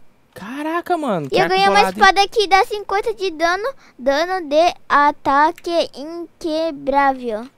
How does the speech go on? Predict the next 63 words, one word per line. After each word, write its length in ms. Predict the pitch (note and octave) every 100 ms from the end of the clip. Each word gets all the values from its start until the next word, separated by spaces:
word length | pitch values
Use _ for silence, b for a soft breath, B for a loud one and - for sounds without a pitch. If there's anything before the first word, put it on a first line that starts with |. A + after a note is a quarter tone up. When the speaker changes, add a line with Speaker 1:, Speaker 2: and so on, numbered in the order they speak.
| _
Speaker 1:
Mano, 380 | C3+ E3+ B2 G2+ -
eu 100 | D#3
não 120 | D#3+
tenho 340 | C3+ D3+ F3 - -
nada 540 | B2 D3+ D#3+ D#3 E3
de 100 | D#3+
bom 220 | C#3 C#3
por 140 | B2+ D3+
en-, 80 | - _
quer 100 | C4+
dizer, 160 | C4+ B3
eu 80 |
tenho 200 | C4 F#4
uma 120 | G4 G4+
armadura, 440 | G#4 F#4 G3+ E3+
na 100 | D3+
verdade, 360 | C3+ A2+ G#2+ -
que 60 |
eu 40 | A#2
vim 180 | A#2 A2
de 100 | A2+
boa. 220 | G#2 G2+ - b b b _ _ _ _
Speaker 2:
Ah, 220 | - E4
te 160 | D4 C#4+
dou 100 | E4
esse 160 | A4+ B4+
aqui, 180 | -
ó. 60 | F4+
Essa, 200 | D#4 E4
essa 140 | - - C#4+ C4+
Speaker 1:
Calma 240 | C4+ A#3+
aí, 60 | G#2+
deixa 80 | A#3
eu 40 | C#4
Speaker 2:
espada 140 | C4+
Speaker 1:
pegar 160 | B3+ B3+
Speaker 2:
aqui, 60 | F3
Speaker 1:
esse 120 | C#4
Speaker 2:
ó. 40 |
Speaker 1:
aqui. 120 | B3
Speaker 2:
Tô. 100 | B3+ _ - -
Speaker 1:
Ah, 200 | G3+ A3+ - -
opa, 480 | - - C4+ A#2+ G#2+
pelo 200 | - B2
menos 200 | B2 C#3+
uma 120 | E4
espada 360 | F4+ - D#4+ A#3
agora. 320 | D3 E3+ D3
Eu 40 |
tô 120 | A#2 C#3
mais 200 | D#3 -
feliz. 400 | A3 E3+ C3+ - _ _ _ _
Dá 140 | - C3+
vinte 200 | E3 G3
e 20 |
cinco 200 | C4+ C4
de 120 | D4
dano. 320 | C#4 F#3+ A2+
Parece 320 | G2+ B2 C3+
mais 180 | F3+ F3+
ou 60 | A3
menos 180 | A3 A#3
melhor. 320 | D4 E3